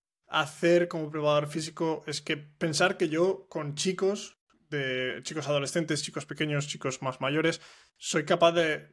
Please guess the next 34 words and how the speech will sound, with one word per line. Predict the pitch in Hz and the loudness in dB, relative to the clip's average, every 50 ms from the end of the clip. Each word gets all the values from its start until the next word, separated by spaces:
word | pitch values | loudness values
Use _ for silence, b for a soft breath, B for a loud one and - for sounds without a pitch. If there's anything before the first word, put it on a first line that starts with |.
| _ - | _ -8
relacionarme | 156 147 151 147 147 160 151 151 160 165 160 165 | -6 -4 -4 -4 -4 -4 -4 -2 -2 -2 -2 -2
de | 160 160 | -2 -2
una | 160 160 | -2 -4
manera | 156 156 156 160 165 175 175 - - - | -4 -4 -4 0 0 0 0 0 -2 -6
en | 147 | -10
la | 139 139 | -10 -8
que | - 135 131 | -8 -8 -6
yo | 143 143 | -4 -4
he | 147 | -2
pasado | 147 156 151 - - 160 160 165 151 151 | -2 -2 -2 -2 -2 -2 -2 -2 -2 -4
por | 160 151 147 | -6 -8 -4
todas | 147 156 151 147 | 0 2 4 4
las | 147 143 147 - | 4 2 0 -2
etapas | 147 143 151 147 151 143 139 - | -2 -2 -2 0 0 -2 -2 -4
que | - 147 | -6 -6
ellos | 139 139 131 - | -6 -6 -6 -8
han | 135 127 | -8 -6
pasado. | 120 120 - - 120 117 - _ _ - | -6 -6 -4 -6 -8 -8 -10 _ _ -10
Entonces, | 160 143 151 147 143 156 160 156 - b b b b _ _ _ | -6 -4 -4 -2 -2 -2 -2 -2 -4 b b b b _ _ _
me | - 165 | 0 2
hace | 165 160 175 175 | 2 2 2 2
mucho | 175 170 - 180 | 2 2 2 0
más | 170 160 156 | 0 0 -2
sencillo | - 170 156 147 - - 175 156 160 175 170 | -2 -4 -4 -6 -6 -6 -2 2 4 4 6
la | 165 156 | 4 2
relación | 151 143 143 139 - 151 143 139 | 0 0 -2 -4 -4 -6 -6 -6
con | - 143 143 | -6 -4 -4
ellos | 151 151 160 151 - | -2 -2 -2 -2 -4
en | 151 | -4
ese | 143 139 143 143 | -6 -6 -6 -8
sentido. | - 151 139 131 - 147 139 123 - b b b b b b b b b _ _ | -8 -8 -10 -8 -6 -4 -4 -4 -6 b b b b b b b b b _ _
Como | - - 165 156 143 | -6 -4 -2 -2 -2
comentas | 160 151 156 165 160 185 175 175 - | -2 -2 -2 0 2 2 2 2 6
tú, | 180 175 185 196 202 - - | 6 8 8 6 4 0 -12